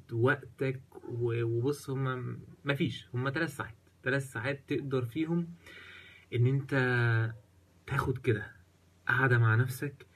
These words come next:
تمسك القرآن تقرأ شوية، آه، تقوم تصلي مثلًا ركعتين قيام ليل، تقدر تعمل حاجات كتير.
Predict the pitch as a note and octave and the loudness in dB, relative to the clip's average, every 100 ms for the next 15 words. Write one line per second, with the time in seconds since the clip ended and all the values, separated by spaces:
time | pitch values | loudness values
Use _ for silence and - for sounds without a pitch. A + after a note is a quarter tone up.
0 | - - - - C#3 C#3+ B2 A2+ A#2 A2 | -20 -20 -2 0 2 2 0 2 0 0
1 | B2 B2 B2+ A#2+ A#2+ - - A#2+ B2 A#2+ | 0 2 0 -2 -4 -4 -2 0 2 2
2 | A#2 - - - - A2+ A2 C#3+ D3+ D3 | 0 -6 -20 -18 -2 2 4 4 0 0
3 | B2 C#3+ C#3 C3 C3 C3+ C3+ B2 A#2 G#2+ | 0 2 4 2 0 0 0 2 2 0
4 | G#2+ G#2+ A2 B2+ C3 B2+ A#2+ B2 B2 A#2+ | -2 -4 -2 2 2 4 4 4 4 6
5 | B2 A2+ - - - - - D3 E3 - | 6 4 -2 -16 -20 -20 -2 2 4 2
6 | - _ _ _ C#3+ D3+ C3+ A#2 A#2 A2+ | -6 _ _ _ 2 4 2 2 2 2
7 | - - - | -4 -14 -18